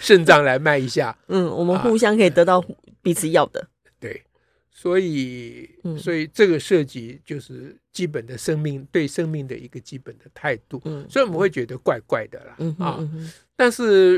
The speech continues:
Speaker 1: 如果不要进入那么深的哲学的层次，
Speaker 2: 嗯哼，
Speaker 1: 因为对生命的基本态度其实也不是没有争议啦。
Speaker 2: 嗯哼。对。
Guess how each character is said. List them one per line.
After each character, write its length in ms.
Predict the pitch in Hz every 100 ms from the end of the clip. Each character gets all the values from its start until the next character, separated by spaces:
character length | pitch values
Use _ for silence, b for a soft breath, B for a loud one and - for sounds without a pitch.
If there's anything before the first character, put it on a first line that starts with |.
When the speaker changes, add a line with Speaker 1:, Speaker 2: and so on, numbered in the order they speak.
| -
Speaker 1:
如 180 | 185 226
果 200 | 214 135
不 140 | -
要 160 | 180 180
进 180 | 226 190
入 160 | 170
那 140 | 180 190
么 160 | 151
深 280 | - 175 175
的 160 | 156 123
哲 240 | - 135
学 200 | 156 123
的 160 | 127 123
层 260 | 180 165
次， 160 | 160 160
Speaker 2:
嗯 40 |
哼， 20 | 202
Speaker 1:
因 100 | 233
为 80 |
对 160 | 214 190
生 220 | 143 202
命 140 | 190 156
的 60 |
基 180 | 135 160
本 180 | 131 -
态 180 | 147 131
度 160 | 135
其 220 | 120 139
实 220 | 127 135 135
也 180 | 117
不 220 | 104 135 139
是 180 | 185
没 140 | 143 135
有 120 | 104
争 160 | - 117
议 220 | 113 107 95
啦。 180 | 90 _ _
Speaker 2:
嗯 120 | 139
哼。 20 |
对。 60 | -